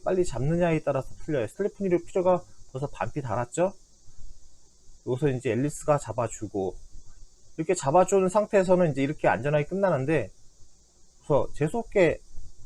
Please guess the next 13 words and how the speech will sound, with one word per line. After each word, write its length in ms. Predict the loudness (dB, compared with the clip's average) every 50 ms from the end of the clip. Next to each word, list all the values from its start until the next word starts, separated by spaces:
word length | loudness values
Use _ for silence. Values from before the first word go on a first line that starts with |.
| -8 2
방어막에 540 | 4 8 10 10 10 12 10 10 10 8
걸려가지고 600 | 4 2 2 4 4 4 2 2 0 0 -2 -4
피가 300 | -6 -6 -6 -2 0 0
안 140 | 0 -2 -4
빠졌을 400 | -4 -4 -4 -4 -4 -4 -4 -4
경우가 300 | 0 0 0 2 2 0 -2
가끔 300 | -4 -16 -10 -8 -8 -4
생기면은 640 | -4 -4 -2 -2 -2 -4 -4 -4 -2 -4 -4 -6 -8 _ -20 -20 -20 -20 -20 -20 _ _ _ _ _ -20 _ _ _ -2
다른 260 | 0 0 2 2 2
애들 200 | 2 0 0 -4
피가 220 | -6 -2 -2 -2
좀 120 | -2 -2 -6
빠지더라고요. 640 | -4 -4 -4 -2 -2 -4 -4 -4 -4 -8 -10 -12